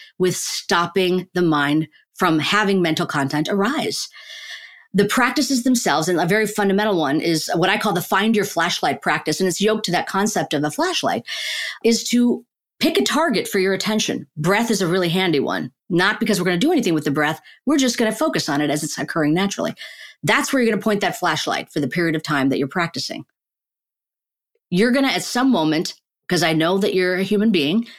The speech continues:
you and anyone else that does this will experience mind wandering. The attentional focus is no longer on that breath-related sensation. So the first step is point your flashlight to something, focus,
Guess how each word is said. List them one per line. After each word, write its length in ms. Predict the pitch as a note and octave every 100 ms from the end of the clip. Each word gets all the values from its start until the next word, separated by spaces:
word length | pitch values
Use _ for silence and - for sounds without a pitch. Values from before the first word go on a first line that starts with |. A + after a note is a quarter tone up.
| _ E3+
you 180 | A3 A3
and 80 |
anyone 280 | G3 A3 A#3+
else 160 | G3 G#3
that 100 | F3+
does 240 | E3 C#3
this 240 | C3 C3+ - - -
will 280 | A3+ F4 - -
experience 720 | G#3 - D3+ C#3+ E3+ A#3 - _ -
mind 300 | D4 F4 D#4+
wandering. 440 | A#3+ F3 B2 D3 - - - -
The 80 | A3
attentional 640 | G#3+ C4 C#4 C4 C4+ B3+
focus 320 | A3+ F#3+ A3+
is 160 | A3+ G3
no 160 | A3+ A#3+
longer 420 | A#3+ D4+ F#3 -
on 220 | E3 F3
that 260 | D#3+ D#3 -
breath-related 520 | C#3 C#3 D#3 D#3 D#3
sensation. 640 | F#3 F#3 B3+ C4+ - D3 _ _ _ _ _ _
So 260 | - F3+ -
the 60 | E3
first 220 | E4+ F4+
step 220 | C#4 -
is 200 | F3+ - - -
point 220 | D#4 D#4
your 80 | A#3+
flashlight 580 | F#3+ D3+ E3 F3 D#3+ -
to 100 | D#3+
something, 380 | D#3 D3+ G#2 -
focus, 600 | - D#3+ - - -